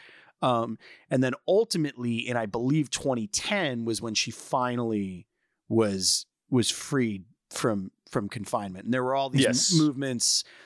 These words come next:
Speaker 1: throughout the world to, to get her out of confinement and, and, and, and all this stuff. And she was seen as this, like, um, galvanizing figure in terms of just, um,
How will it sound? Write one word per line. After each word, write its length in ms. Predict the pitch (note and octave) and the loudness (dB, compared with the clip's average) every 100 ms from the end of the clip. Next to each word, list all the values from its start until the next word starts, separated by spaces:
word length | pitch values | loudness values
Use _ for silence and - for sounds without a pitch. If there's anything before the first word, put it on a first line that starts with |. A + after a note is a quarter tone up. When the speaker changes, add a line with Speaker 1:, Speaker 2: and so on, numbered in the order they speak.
| _ | _
Speaker 1:
throughout 340 | - D3 B2+ B2+ | 0 2 2 0
the 60 | |
world 480 | A#2 A#2 A2+ A2 G2+ | -4 -2 -2 -4 -2
to, 220 | A2+ G2+ | -2 -2
to 200 | - - | -2 -6
get 280 | G2 D#3+ F3 | -2 0 0
her 100 | E3 | 0
out 140 | D3+ D3 | 0 -2
of 100 | A#2+ | -4
confinement 640 | C3+ - C3+ B2+ A#2+ A#2 A2 | -6 -2 -4 -2 -2 -4 -8
and, 260 | A2+ G#2+ | -14 -12
and, 300 | A2 G2+ G#2 - | -6 -4 -4 -6
and, 300 | A2+ G2 G2 - | -8 -8 -10 -4
and 120 | A2+ | 0
all 120 | G#2+ | 0
this 140 | G2 - | 0 0
stuff. 340 | A#2+ G#2 - | 0 -6 -8
And 120 | G2+ | -8
she 160 | - A2+ | -4 -2
was 120 | G2+ | 0
seen 360 | - - A2 G2 | 0 0 -2 -2
as 140 | F#2+ | -4
this, 240 | G2+ - G#2 | -4 -4 -4
like, 300 | F#2 F2+ - - _ _ _ _ | -6 -8 -20 -20 _ _ _ _
um, 440 | C#3+ G#2 F#2 F#2 - _ _ _ _ _ _ | 0 2 0 -8 -14 _ _ _ _ _ _
galvanizing 680 | D3 D3 C#3+ B2 A2 G#2+ G#2 | 0 0 -2 -4 -4 -4 -4
figure 380 | - G#2 G2+ F#2+ | -2 -2 -4 -8
in 120 | F#2 | -8
terms 340 | - G2+ F2 | -6 -6 -8
of 80 | E2+ | -10
just, 440 | - F#2 - - - | -8 -2 -4 -4 -4
um, 380 | - F#2 F2 | -2 -2 -8